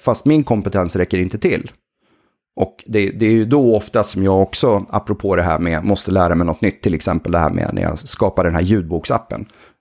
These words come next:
Ingen aning om hur man gör, men jag säger, jag, jag kör alltid så här, "Jag löser det." Och sen får jag lösa det. Eh, men det är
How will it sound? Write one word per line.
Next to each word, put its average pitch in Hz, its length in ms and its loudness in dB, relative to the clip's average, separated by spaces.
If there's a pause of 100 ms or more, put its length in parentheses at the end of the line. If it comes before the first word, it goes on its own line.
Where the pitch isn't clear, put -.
Ingen 101 200 2
aning 127 300 4
om 156 80 4
hur 117 80 4
man 92 120 2
gör, 80 160 2
men 98 120 0
jag 214 100 2
säger, 104 380 0 (100)
jag, 104 260 -2 (100)
jag 120 280 2
kör 120 160 0
alltid 92 280 0
så 92 100 -2
här, 87 220 -4
"Jag 127 260 2
löser 127 340 2
det." - 120 -8 (520)
Och - 80 0
sen 98 160 0
får 117 240 0
jag 80 80 0
lösa - 280 -4
det. - 120 -12 (1000)
Eh, 90 340 2
men 107 120 0
det 123 60 4
är 123 320 2